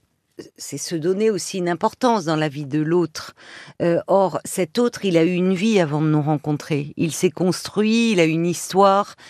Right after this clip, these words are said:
bien avant la rencontre. Et donc, on n'est pas, euh, dépositaire, euh, de la vie de l'autre à ce point-là. Mais parfois, parler de la fragilité de l'autre, c'est aussi ne pas se pencher sur sa propre fragilité. Parce que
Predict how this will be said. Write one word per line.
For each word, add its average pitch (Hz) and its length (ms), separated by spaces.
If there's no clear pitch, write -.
bien 180 320
avant 175 260
la 170 140
rencontre. 175 640
Et 180 80
donc, 196 300
on 185 80
n'est 175 160
pas, 208 460
euh, 160 320
dépositaire, 185 1040
euh, 156 140
de 143 160
la 170 120
vie 156 200
de 160 100
l'autre 180 340
à 160 40
ce 156 160
point-là. 175 360
Mais 233 140
parfois, 285 400
parler 220 300
de 202 40
la 208 80
fragilité 202 680
de 185 100
l'autre, 220 380
c'est - 200
aussi 180 380
ne 208 120
pas 170 140
se 160 140
pencher 160 320
sur 165 180
sa - 160
propre - 440
fragilité. 170 720
Parce - 220
que 185 160